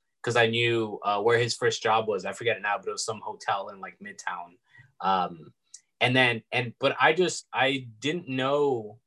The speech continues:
where my grandfather had come to in New York. I had assumed it was the Bronx, 'cause that's where I was born and that's where my parents met and that's kind of where our family came from. But he came to Brooklyn. <laughs> Uh, and so, like, that,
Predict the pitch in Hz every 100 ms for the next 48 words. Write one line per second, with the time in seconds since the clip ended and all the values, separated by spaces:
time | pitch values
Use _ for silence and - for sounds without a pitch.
0 | _ _ _ _ 110 120 120 113 110 110
1 | 110 107 113 110 127 120 113 113 - 127
2 | 127 143 123 120 135 147 113 113 113 113
3 | - 123 120 117 98 - 110 110 110 -
4 | - - - _ _ - 110 113 113 110
5 | 107 98 110 110 104 104 - 110 101 95
6 | 107 104 98 104 82 98 95 110 101 101
7 | 98 113 113 113 127 117 127 127 131 _
8 | _ - 139 175 135 95 143 - 107 90
9 | 123 - - - - - - - - -
10 | _ 113 117 113 98 - 120 127 127 151
11 | 135 127 117 117 123 143